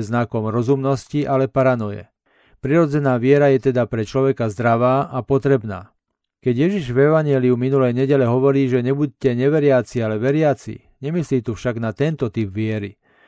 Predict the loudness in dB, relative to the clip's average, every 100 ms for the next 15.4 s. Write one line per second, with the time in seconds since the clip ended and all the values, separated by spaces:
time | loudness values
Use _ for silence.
0 | _ -8 -4 0 0 -2 0 4 4 6
1 | 4 4 0 -2 -2 -2 -2 -4 -2 -2
2 | -2 -2 -2 -2 -2 -6 -12 _ _ _
3 | _ _ _ -2 0 0 -2 -2 0 0
4 | 0 -2 -4 -2 0 2 2 2 0 -2
5 | -2 0 0 -2 -6 -10 -18 _ -4 -2
6 | -2 0 0 2 2 0 -2 0 2 0
7 | 2 2 2 0 -2 -2 -2 -4 -2 2
8 | 2 2 -4 -6 -8 -8 -10 -10 -12 -10
9 | -8 -4 -4 -2 -2 0 -2 -2 -2 -2
10 | -2 -6 -10 -14 _ _ _ _ -4 -2
11 | 0 2 2 2 0 0 0 2 0 -2
12 | -4 -4 0 0 0 -2 -2 0 2 0
13 | 0 -4 -2 -4 -4 -4 -2 -2 -2 -2
14 | -4 -2 -4 -4 -6 -4 -2 -2 -2 0
15 | 2 0 -6 -10